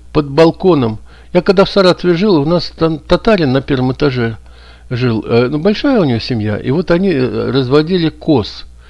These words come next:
Прям под балконом, да. Такая вонища. Ну, ладно. Ну, что ж теперь делать? Так.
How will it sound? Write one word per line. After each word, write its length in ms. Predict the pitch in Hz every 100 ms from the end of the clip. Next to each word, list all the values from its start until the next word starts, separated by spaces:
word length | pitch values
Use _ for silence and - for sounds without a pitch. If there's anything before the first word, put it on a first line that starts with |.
| - - - - - -
Прям 240 | - 240 254
под 160 | 208
балконом, 580 | 190 202 - 170 156 151
да. 280 | 151 143 127
Такая 300 | - - 254
вонища. 640 | 165 143 131 - - - 139 - -
Ну, 380 | 175 233 269 233
ладно. 400 | 151 175 151 131
Ну, 140 | 147
что 120 | - -
ж 100 | -
теперь 240 | - 107 -
делать? 360 | 98 104 - - - - - - - - - - - - - - -
Так. 640 | 196 185 165 - - -